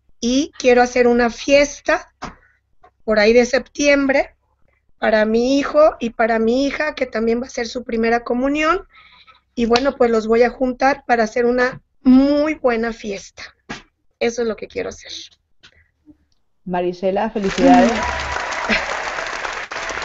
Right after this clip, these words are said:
Speaker 2: Felicidades porque todos tus sueños se van a cumplir y, y eso lo voy a ver yo, lo van a ver las compañeras y me encanta, ¿no? Comparto lo de adelgazar, a mí también me sobran unos kilitos y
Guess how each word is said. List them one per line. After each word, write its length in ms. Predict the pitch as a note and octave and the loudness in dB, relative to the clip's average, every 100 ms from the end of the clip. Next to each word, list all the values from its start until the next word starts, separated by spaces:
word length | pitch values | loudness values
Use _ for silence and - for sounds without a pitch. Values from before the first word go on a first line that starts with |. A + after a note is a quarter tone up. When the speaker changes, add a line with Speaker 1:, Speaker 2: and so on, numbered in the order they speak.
| - - | -4 0
Speaker 2:
Felicidades 600 | E3+ F3+ F#3 F#3 A3 - | 0 2 4 6 4 0
porque 260 | G#3 F3+ | -2 -2
todos 460 | F#3 G3 G3 G#3+ A3 | 0 2 4 2 -2
tus 160 | F#3+ | -6
sueños 420 | - F#3 G3+ C4 C#4 | -2 -2 -2 -6 -4
se 100 | F3+ | -4
van 180 | F3 | -2
a 100 | F3+ | -4
cumplir 500 | F3 E3 E3 F3 G#3+ F4 - | -4 -4 -4 -4 -4 -10 -10
y, 600 | F3 E3 D3+ D3 C3+ - - | -6 -2 -2 -4 -6 -8 -2
y 140 | D#3+ | 0
eso 220 | D#3+ G3+ | 0 2
lo 100 | G3+ | 6
voy 200 | F#3+ E3+ | 6 6
a 60 | E3 | 6
ver 300 | D#3+ D3+ E3+ | 4 0 2
yo, 240 | A3 E4 E4 | 2 2 2
lo 100 | F3+ | 2
van 160 | E3+ | 2
a 80 | F3+ | 4
ver 80 | F3+ | 4
las 140 | F3+ | 2
compañeras 800 | - F3 E3+ F3 F3+ A3+ D#4+ E4+ - - - - - | 0 0 2 2 4 2 0 -4 -14 -20 -20 -20 -8
y 520 | F3 F3+ F3 E3 D#3+ | -2 2 4 2 2
me 80 | E3 | 0
encanta, 400 | E3 F#3 F3 E3+ | 2 2 2 2
¿no? 180 | G#3 B3+ | 0 0
Comparto 480 | F#3+ F3 F#3+ G3 A3+ | 0 2 2 4 4
lo 140 | A3 | 4
de 260 | G#3 G3+ G3 | 4 2 4
adelgazar, 600 | F#3+ F#3 F3+ - A3+ C#4+ | 4 2 0 0 -2 0
a 80 | |
mí 100 | F#3 | -2
también 240 | F#3 F#3 F#3 | 0 0 -2
me 80 | F3+ | -2
sobran 460 | F#3 F3+ F3 E3+ | 0 0 0 -2
unos 220 | F#3 F3+ - | -6 -6 -4
kilitos 600 | F#3 G3+ C4+ D#4+ F4 - | -2 0 2 2 0 -2
y 320 | A3 C#4+ F#4+ | 0 2 -2